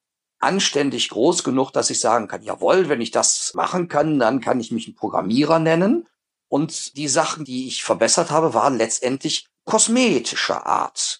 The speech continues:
Das Styling. Und da gab's halt die Möglichkeit, dass man so Overlays auf dem Atari machen konnte. Wenn man genau überlegte, wie viel Pixel breit die waren, konnte man mehr als acht Farben gleichzeitig auf den Bildschirm bringen. Und es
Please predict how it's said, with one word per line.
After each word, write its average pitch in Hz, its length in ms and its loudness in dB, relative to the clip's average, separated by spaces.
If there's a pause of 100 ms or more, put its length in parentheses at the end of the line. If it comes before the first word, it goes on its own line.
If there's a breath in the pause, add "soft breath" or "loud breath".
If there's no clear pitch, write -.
(160 soft breath)
Das - 140 0
Styling. 120 380 2
Und 107 100 0
da 107 100 2
gab's 113 260 0
halt 113 120 -2
die 123 60 -2
Möglichkeit, 117 600 0
dass - 140 -2
man 110 100 -6
so 110 200 -2
Overlays 127 640 2
auf 117 180 0
dem 117 180 -6 (180)
Atari 127 460 2
machen 123 320 0
konnte. 120 460 -2
Wenn 120 100 4
man 113 240 0
genau 123 300 2
überlegte, 120 420 0
wie 143 100 -2
viel 131 140 -4
Pixel 131 360 -4
breit 123 340 2
die 120 100 -8
waren, 120 220 2
konnte 120 260 -4
man 110 220 -4
mehr 147 320 2
als - 480 0 (260)
acht - 260 -4
Farben 143 320 0
gleichzeitig 127 520 0
auf 127 60 -2
den 156 100 -4
Bildschirm 135 540 2
bringen. 120 540 2
Und - 320 -6 (120)
es - 240 -2